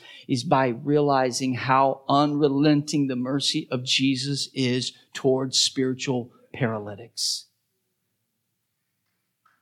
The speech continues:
Are you feeling this morning like a paralytic?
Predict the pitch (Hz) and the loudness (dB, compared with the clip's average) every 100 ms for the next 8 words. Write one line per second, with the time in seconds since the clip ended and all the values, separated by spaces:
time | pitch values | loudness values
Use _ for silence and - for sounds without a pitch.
0 | _ _ _ _ _ _ _ _ _ _ | _ _ _ _ _ _ _ _ _ _
1 | _ _ _ - 139 139 143 175 175 180 | _ _ _ -2 0 0 0 4 4 2
2 | - _ _ - - 185 160 160 156 151 | -2 _ _ -8 0 4 4 4 2 0
3 | 160 - - 147 151 151 151 147 - - | 2 2 4 4 6 4 2 0 -12 -10
4 | - 147 147 151 - - _ - 127 147 | 2 4 4 2 -4 -18 _ -6 -2 2
5 | 143 139 139 131 151 - - | 2 2 2 2 0 -6 -20